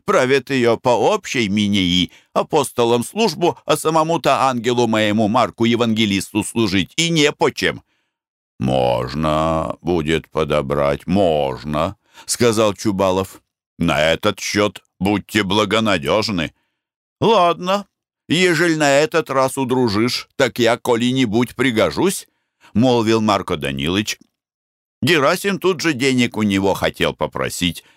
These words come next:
но подумал, лучше еще маленько позаманить его. «Есть у меня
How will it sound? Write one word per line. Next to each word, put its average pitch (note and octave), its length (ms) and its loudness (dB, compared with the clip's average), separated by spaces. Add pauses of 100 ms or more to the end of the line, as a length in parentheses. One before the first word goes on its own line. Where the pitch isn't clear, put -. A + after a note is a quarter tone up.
(140)
но G2+ 160 0
подумал, F2 680 -2 (500)
лучше A#2+ 380 0
еще A#2 340 0
маленько G#2 720 0 (200)
позаманить A2+ 840 0
его. C2+ 360 -4 (800)
«Есть C2+ 540 -2
у G2 80 0
меня F#2+ 520 0